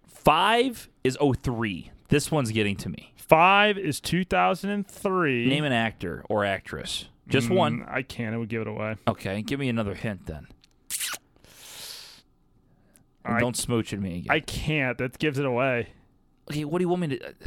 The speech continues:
Speaker 1: <sighs> All right. What about the other one? Ninety-three.
Speaker 2: Ninety-three.
Speaker 1: Give me one on that
Speaker 2: Uh, World War Two, Nazi Germany.
Speaker 1: Oh, Schindler's List?
Speaker 2: Yes.
Speaker 1: Okay. Boom.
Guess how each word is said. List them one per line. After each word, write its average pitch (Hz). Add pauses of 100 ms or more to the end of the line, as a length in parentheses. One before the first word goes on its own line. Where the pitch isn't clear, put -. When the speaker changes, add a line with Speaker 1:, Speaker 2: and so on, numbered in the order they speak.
(340)
Speaker 1:
<sighs> -
All 151
right. 127
What 175
about 147
the 107
other 90
one? 98 (680)
Ninety-three. 127 (360)
Speaker 2:
Ninety-three. 156
Speaker 1:
Give 143
me 160
one 156
on 147
that 143
Speaker 2:
Uh, -
World 151
War 175
Two, 147
Nazi 135
Germany. 110 (1400)
Speaker 1:
Oh, 165
Schindler's 202
List? 254
Speaker 2:
Yes. -
Speaker 1:
Okay. 127
Boom. 135